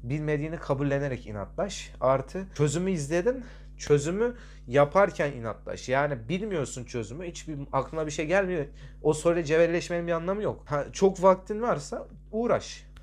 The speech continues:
Ancak vaktin az kaldığı dönemlerde, altı ay kalmış ya da işte üç ay kalmış, iki ay kalmış, artık çözümden öğrenmen lazım. Ama pekiştirene kadar üzerine gitmen lazım.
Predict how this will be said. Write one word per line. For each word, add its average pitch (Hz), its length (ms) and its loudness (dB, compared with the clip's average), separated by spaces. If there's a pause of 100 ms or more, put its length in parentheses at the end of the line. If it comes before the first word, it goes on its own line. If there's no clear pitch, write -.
(200)
Ancak 143 480 0
vaktin 170 340 0
az 175 280 0
kaldığı 123 380 0
dönemlerde, 101 680 -2
altı 135 340 4
ay 139 140 4
kalmış 120 420 -6 (300)
ya 131 140 0
da 135 60 0
işte - 220 -10
üç 147 220 -6
ay 127 160 2
kalmış, 110 300 -6
iki 143 160 2
ay 117 140 2
kalmış, 175 360 -6 (300)
artık 180 260 4
çözümden 175 440 0
öğrenmen 123 480 2
lazım. 127 340 0 (460)
Ama 214 280 4
pekiştirene 170 600 2
kadar 196 400 0
üzerine 156 380 4
gitmen 143 440 -2
lazım. 90 260 -8